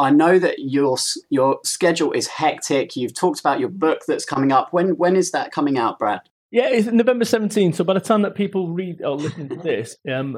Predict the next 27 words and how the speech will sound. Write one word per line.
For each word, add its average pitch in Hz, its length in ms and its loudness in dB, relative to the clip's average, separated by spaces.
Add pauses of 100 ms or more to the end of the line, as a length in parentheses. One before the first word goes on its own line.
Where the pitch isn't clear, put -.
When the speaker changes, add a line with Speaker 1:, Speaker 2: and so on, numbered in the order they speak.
(160)
Speaker 2:
go 165 160 -2
to 156 140 -4
bradburton 170 720 0
dot 139 300 0
biz 143 220 2
forward 147 380 2
slash 139 280 0
now 139 300 2
what, 123 320 0 (320)
and 120 200 -2
you'll 117 140 -4
see 120 300 -4 (120)
everything 117 360 -2
you 107 120 2
need 107 260 -6
to 110 60 -6
see 110 200 -2
about 101 220 -2
that 101 120 -4
new 117 220 2
book. 110 260 -10
But 143 200 2 (360)
genuinely, 135 640 2
it's 143 140 -4
a 143 40 0
book 151 280 0
where 139 400 2